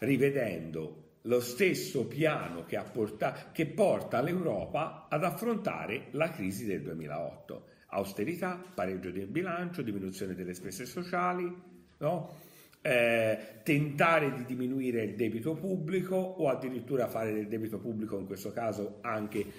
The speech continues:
un'occasione. Eh, Roosevelt propone una ricetta completamente diversa, che è la ricetta del New Deal.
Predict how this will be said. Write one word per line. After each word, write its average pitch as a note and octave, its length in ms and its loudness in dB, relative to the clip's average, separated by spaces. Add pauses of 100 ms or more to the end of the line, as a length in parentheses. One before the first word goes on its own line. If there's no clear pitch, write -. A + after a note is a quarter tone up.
(300)
un'occasione. - 1000 0 (460)
Eh, D3+ 440 6
Roosevelt A#3 720 4 (120)
propone B2+ 680 2
una E3 220 2
ricetta A2 580 -2
completamente F2 840 -4
diversa, C#2 680 -8 (760)
che G#3 320 8
è - 40 -4
la F3 120 4
ricetta A2 840 0
del G#2 240 2
New G2 220 2
Deal. C#2 280 -4